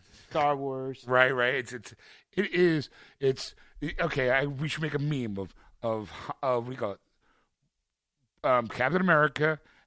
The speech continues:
Speaker 2: and Iron Man. And Captain goes, "America, yeah, I saw that movie, uh, Star Wars. I saw that, uh, Han shot first. I mean, Greedo shot first." And Iron Man's like, "No, it was Han." Civil War. <laughs> That's what started it all.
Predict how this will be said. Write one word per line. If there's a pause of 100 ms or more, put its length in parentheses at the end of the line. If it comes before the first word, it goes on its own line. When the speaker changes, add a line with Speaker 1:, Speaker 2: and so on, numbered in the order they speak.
Speaker 2:
and
Iron
Man. (320)
And
Captain
goes,
"America, (320)
yeah,
I
saw
that
movie,
uh,
Star
Wars.
I
saw
that,
uh,
Han
shot
first.
I
mean,
Greedo
shot
first." (420)
And
Iron
Man's
like, (320)
"No,
it
was
Han." (800)
Civil
War. (260)
<laughs>
That's
what
started
it
all.